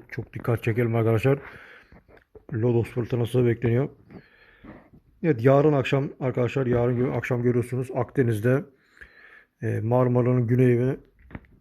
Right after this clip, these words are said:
doğusu, İç Anadolu, kuzeyi, batısı, Batı Karadeniz'de gök gürültülü yağışlar, Ege'de de bekleniyor.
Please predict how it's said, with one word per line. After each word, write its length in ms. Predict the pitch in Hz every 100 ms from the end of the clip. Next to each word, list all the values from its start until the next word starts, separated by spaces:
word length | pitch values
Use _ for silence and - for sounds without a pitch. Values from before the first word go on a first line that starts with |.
| _ _ _ - 123
doğusu, 300 | 120 110 151
İç 140 | 123
Anadolu, 280 | 123 123 113
kuzeyi, 300 | - 113 123
batısı, 320 | 117 - 113
Batı 200 | 117 110
Karadeniz'de 360 | 127 117 104 120
gök 280 | 110 120 -
gürültülü 320 | 104 117 113
yağışlar, 360 | 107 - 139 - _ _ 151
Ege'de 340 | 120 123 113
de 100 | 123
bekleniyor. 420 | 113 110 113 139